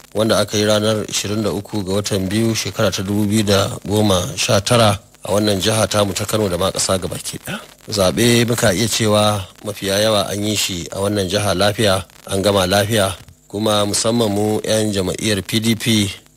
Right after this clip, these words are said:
ga irin abubuwan da suka faru na rashin jin daɗi, amma ina fatan mutane za su kwantar da hankalinsu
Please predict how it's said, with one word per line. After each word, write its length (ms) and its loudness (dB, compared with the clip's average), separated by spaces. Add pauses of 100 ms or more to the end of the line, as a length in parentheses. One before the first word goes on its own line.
(180)
ga 160 0
irin 400 2
abubuwan 360 2
da 60 0
suka 220 -2
faru 420 0
na 140 0
rashin 300 -2
jin 180 -2
daɗi, 360 2 (280)
amma 240 2
ina 220 2
fatan 340 0
mutane 400 0
za 100 2
su 140 -2
kwantar 300 -2
da 80 -4
hankalinsu 680 0